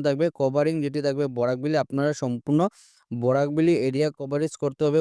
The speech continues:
কোয়ালিফিকেশন এবং ক্রাইটেরিয়াগুলো আপনারা সম্পূর্ণ দেখে নেবেন।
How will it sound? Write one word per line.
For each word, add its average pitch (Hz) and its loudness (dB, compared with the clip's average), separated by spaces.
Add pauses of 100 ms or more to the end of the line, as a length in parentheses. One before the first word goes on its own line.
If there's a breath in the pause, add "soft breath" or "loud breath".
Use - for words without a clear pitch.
কোয়ালিফিকেশন 151 -2
এবং 151 -2
ক্রাইটেরিয়াগুলো 143 0 (120)
আপনারা 143 0
সম্পূর্ণ 135 -2
দেখে 139 -2
নেবেন। 143 0